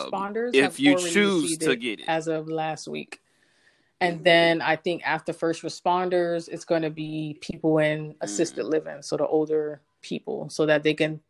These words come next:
Speaker 2: you know, see their loved ones and stuff, you know, and, 'cause they couldn't do that either. So imagine being eighty, ninety years old and assisted living, and you trapped in this room, right? <laughs> They probably feel worse than we do, worse than I do. So
Speaker 1: Yeah.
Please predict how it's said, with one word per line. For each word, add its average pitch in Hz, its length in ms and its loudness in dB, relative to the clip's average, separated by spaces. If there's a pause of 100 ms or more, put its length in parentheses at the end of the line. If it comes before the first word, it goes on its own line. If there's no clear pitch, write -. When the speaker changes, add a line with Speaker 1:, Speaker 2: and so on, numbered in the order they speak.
Speaker 2:
you 262 120 4
know, 208 120 8
see 220 160 0
their 202 140 8
loved 175 240 6
ones 151 240 -6
and 156 120 -10
stuff, - 280 -8 (160)
you 175 100 -2
know, 170 140 -2
and, 160 160 -6 (200)
'cause - 140 0
they 180 100 8
couldn't 214 280 6
do 208 120 6
that 202 160 8
either. 202 260 -2
So 165 140 -4
imagine 175 380 -4
being 175 280 -6
eighty, 170 280 -6
ninety 165 260 -4
years 165 240 -6
old 156 320 -12
and 151 80 -18
assisted 165 360 -12
living, 160 320 0 (520)
and 170 100 2
you 165 80 2
trapped 175 400 4
in 165 100 -2
this 160 200 -4
room, 170 260 -4
right? 170 300 -2 (300)
<laughs> - 360 -2
They 175 140 2
probably 170 220 6
feel 170 280 -4
worse 202 120 -8
than 208 160 -2
we 226 120 -2
do, 156 260 -6 (440)
worse 202 220 4
than 220 100 -4
I 233 160 2
do. 160 260 -6 (140)
So 165 360 -8 (1600)
Speaker 1:
Yeah. 247 380 6